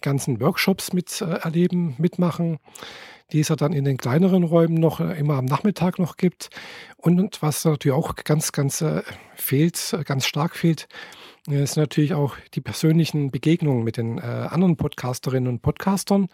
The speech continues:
Und, äh, darauf habe ich mich natürlich auch eigentlich am meisten gefreut. Aber naja, äh, es hat nicht sein sollen. Ich habe wenigstens, äh, keinen herben, äh, finanziellen Verlust dadurch erlitten. Also ich habe zum Glück, äh,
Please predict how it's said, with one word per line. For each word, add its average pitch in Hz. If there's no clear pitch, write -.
Und, 147
äh, 135
darauf 139
habe 156
ich -
mich 147
natürlich 147
auch 139
eigentlich 131
am 113
meisten 147
gefreut. 175
Aber 135
naja, 160
äh, 147
es 151
hat 160
nicht -
sein 135
sollen. 202
Ich 127
habe 156
wenigstens, 147
äh, 135
keinen 147
herben, 143
äh, 131
finanziellen 131
Verlust 135
dadurch 190
erlitten. 185
Also 147
ich 135
habe -
zum 139
Glück, -
äh, 139